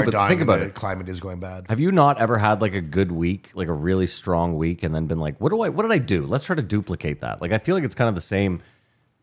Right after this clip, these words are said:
Speaker 1: It's just a more, like, if you go back far enough, that's, that's how humans work. You find, like,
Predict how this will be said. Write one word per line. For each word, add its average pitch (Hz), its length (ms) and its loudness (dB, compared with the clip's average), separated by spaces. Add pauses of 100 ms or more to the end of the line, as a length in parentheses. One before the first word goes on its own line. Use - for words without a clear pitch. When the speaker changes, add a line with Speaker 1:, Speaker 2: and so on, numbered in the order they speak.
Speaker 1:
It's 95 100 -6
just 147 160 -4
a 123 60 0
more, 110 420 6
like, 87 320 0
if 107 140 -4
you 101 40 -2
go 135 120 4
back 110 400 2
far 73 260 0
enough, 82 400 -6 (180)
that's, - 340 -4 (240)
that's 117 200 0
how 127 200 2 (280)
humans 113 400 0
work. 104 400 -6
You 87 80 -12
find, 107 400 -2
like, 95 220 2